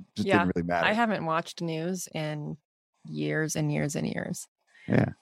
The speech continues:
Speaker 2: Like, that's just, I don't look at the news on my phone. It's never been a th-,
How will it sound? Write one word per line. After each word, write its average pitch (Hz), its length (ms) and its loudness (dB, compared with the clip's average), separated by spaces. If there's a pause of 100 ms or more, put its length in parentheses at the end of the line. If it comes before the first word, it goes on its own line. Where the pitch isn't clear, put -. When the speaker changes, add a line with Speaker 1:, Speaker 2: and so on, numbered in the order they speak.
(100)
Speaker 2:
Like, 143 340 -4
that's 160 300 2
just, 151 360 0
I 165 120 4
don't 165 200 2
look 165 160 0
at 147 100 -4
the 143 80 -2
news 156 340 0
on 147 120 -2
my 143 140 -2
phone. 208 640 2
It's 170 300 2
never 180 320 6
been 175 200 4
a 165 100 2
th-, - 120 -20